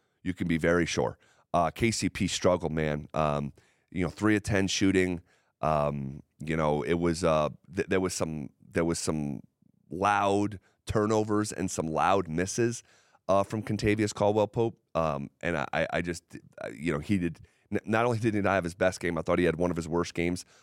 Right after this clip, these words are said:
of the season. Um, uh, and it wasn't like, by the way, it wasn't like, you know, Oklahoma City was fully stocked. They were, th-, they were missing Jalen Williams,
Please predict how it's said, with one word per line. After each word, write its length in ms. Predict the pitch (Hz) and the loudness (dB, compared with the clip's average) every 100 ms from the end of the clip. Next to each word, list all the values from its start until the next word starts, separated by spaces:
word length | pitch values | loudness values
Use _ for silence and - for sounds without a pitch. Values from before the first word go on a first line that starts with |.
| _ - | _ 0
of 100 | 90 | 0
the 80 | 85 | 0
season. 500 | - 92 87 98 101 _ _ _ - | 0 0 2 -2 -2 _ _ _ -2
Um, 520 | 87 82 80 76 67 _ _ _ _ _ _ _ _ - - | 0 2 0 -4 -8 _ _ _ _ _ _ _ _ -20 -6
uh, 340 | 92 92 90 90 | 0 2 2 0
and 100 | - | 0
it 100 | 123 | 0
wasn't 300 | 101 175 - | 2 0 0
like, 360 | 135 98 107 - _ - | 0 0 0 -4 _ 0
by 160 | 107 | 2
the 80 | 143 | 2
way, 240 | 107 123 165 _ - | 2 0 -2 _ -2
it 40 | |
wasn't 280 | 107 160 202 | 2 2 2
like, 300 | 165 131 - _ _ - | 0 0 -2 _ _ -2
you 100 | 107 | 2
know, 160 | 95 - | 2 2
Oklahoma 420 | 139 - 131 120 | 0 2 2 2
City 440 | - - 123 101 - - | 0 0 0 -2 -4 -2
was 220 | 98 - | 0 2
fully 320 | 113 101 92 | 2 2 0
stocked. 420 | - 87 73 - _ _ - | -2 -2 -2 -14 _ _ -2
They 180 | 117 | 2
were, 220 | 180 151 - - | 2 0 -4 -10
th-, 320 | - 101 - | -10 -8 0
they 120 | 120 | 2
were 140 | 165 | 2
missing 280 | 117 117 113 | 2 0 0
Jalen 340 | 98 131 120 101 | 2 4 4 2
Williams, 360 | 170 131 107 | 2 0 -2